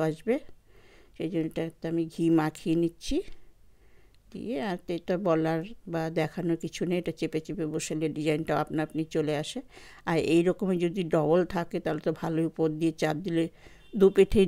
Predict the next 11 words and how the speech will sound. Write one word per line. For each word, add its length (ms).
ডিজাইনটা 460
ওঠে, 280
কিন্তু 260
আমারটা 380
সেটা 240
হবে 220
না, 60
একটাই 380
হবে, 220
এক 60
পিঠেই 360